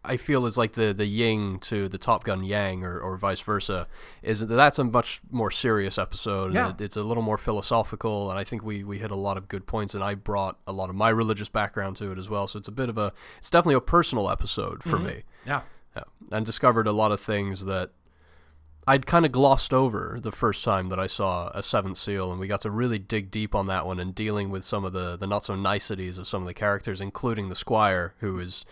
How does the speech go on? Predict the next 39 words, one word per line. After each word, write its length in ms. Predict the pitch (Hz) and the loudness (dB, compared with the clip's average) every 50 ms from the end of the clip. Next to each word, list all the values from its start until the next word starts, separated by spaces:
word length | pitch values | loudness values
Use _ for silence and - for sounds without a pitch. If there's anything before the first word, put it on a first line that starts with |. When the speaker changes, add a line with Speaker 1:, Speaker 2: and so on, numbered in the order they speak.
| - - - - | -20 -20 -16 -6
Speaker 1:
supposed 460 | - - - - - 185 214 - - | -2 0 4 6 8 8 8 6 4
to 80 | 135 | 2
be 120 | 117 120 110 | 2 4 6
our 140 | 101 104 104 | 6 6 6
window 400 | 101 110 117 113 107 107 101 101 | 4 2 2 2 2 2 2 2
into 160 | 101 98 95 | 0 0 -2
this 180 | 92 92 - | -4 -6 -4
movie, 280 | - 110 131 139 110 98 | -2 0 0 0 0 -2
but 160 | 90 101 98 | -2 -2 -2
is 140 | 113 123 117 | -2 -2 -2
in 100 | 104 95 | -2 -2
fact 260 | - 113 101 92 - | 0 -2 -2 -2 -4
a 80 | 98 92 | -8 -10
total 380 | - - - 110 98 90 87 | -8 -4 -4 -2 -2 -2 -4
prick. 340 | - - - 123 117 - - - | -2 0 2 2 2 0 -2 -4
Speaker 2:
Yeah, 200 | 123 113 101 - | -4 -4 -4 -4
he, 180 | 113 117 120 | -4 -6 -8
he's 160 | 110 107 104 | -8 -8 -8
not 140 | 113 104 101 | -6 -6 -6
a 40 | 98 | -6
nice 200 | 92 92 92 - | -6 -8 -8 -8
guy. 160 | 98 90 90 - | -6 -2 0 0
<laughs> 60 | - - | 2 2
Speaker 1:
No, 200 | 113 98 - - - - - | 2 0 0 -4 -10 -6 0
at 100 | 95 101 | 4 4
all. 320 | 117 127 135 - - - - - - - - - - - - - - - - - - - - - - | 6 6 4 4 2 0 -2 -2 -6 -12 -16 -20 -20 -20 -20 -20 -16 -16 -14 -14 -14 -14 -16 -12 -8
Speaker 2:
And 140 | - 185 180 180 - - - - - | -8 -8 -8 -10 -14 -8 -6 -4 -4
<sighs> 280 | - - - - - | -4 -4 -6 -6 -4
believe 280 | - 180 180 220 247 226 | -4 -2 0 0 0 0
it 60 | 247 | 0
or 60 | 233 | 2
not, 300 | 208 170 139 113 110 110 - | 2 2 2 2 0 -2 -2
this, 160 | 175 170 208 - | -2 -2 -2 -2
this 280 | - 208 269 254 - | -2 -4 -4 0 4
might 180 | 262 262 254 247 | 4 4 4 4
shock 340 | - - 247 220 214 - - | 2 4 4 4 4 4 -2
you, 120 | 82 - - - - - - - - - - | -2 2 4 4 4 4 0 -4 -6 -6 -8
<laughs> 420 | - - - - - - - - - | -8 -8 -8 -10 -10 -10 -10 -2 0
but 160 | 180 180 - | 0 0 0